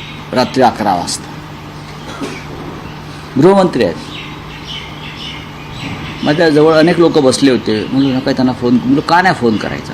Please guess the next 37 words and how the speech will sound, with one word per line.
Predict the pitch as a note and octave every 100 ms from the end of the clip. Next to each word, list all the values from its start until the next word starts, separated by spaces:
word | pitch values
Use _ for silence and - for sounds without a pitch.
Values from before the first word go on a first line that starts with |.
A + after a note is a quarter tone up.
| -
मी | -
त्यांना? | - - - - - - - - - - - - - - - -
त्यांना | D3 F3+
सांगतोय, | D#3+ E3 E3 G3 G3+ G3
चुकीचं | - - E3 F3+ A3
करताय | F#3 G#2+ - F#2+
तुम्ही, | E2+ F#2+ G2+ -
तुमची | A2+ G2+ A#2 G#2+
जी | A2+
यंत्रणा | A2 G#2+ C3+ C#3+
आहे | B2+
ती | C#3
चुकीची | - D#3 F3 -
आहे." | D#2+ D2 - - - - - - - - - - - -
मी | B2 G3+
त्यांना | G3 E3 C#3
सांगितलं, | A2 G2 - G2 - - - - - - - -
त्यांनी | A#2 B2 B2+
फोन | C3+ D3
केला | C#3+ D3 D3
तेव्हा | D3 D3 C#3+
ते |
आधी | C#3+ A#2+ C#3
ते | D3
नव्हते, | C3 B2+ D3+
मीटिंगमध्ये | C3 B2 B2+ A#2+ B2
होते, | D#3+
पण | F3+
त्यांनी | G3 G3 G3+ - - -
चौथ्या | D#3 F3 G3
मिनिटाला | D#3+ D#3+ D#3+
त्यांचा | C#3 B2+ C3+
मला | A#2+ D#3 A#3+ - - - - -
<coughs> | - - -
रिटर्न | C#3+ C3+ D#3 C#3+
कॉल | A2+ F#2+
आला | E2+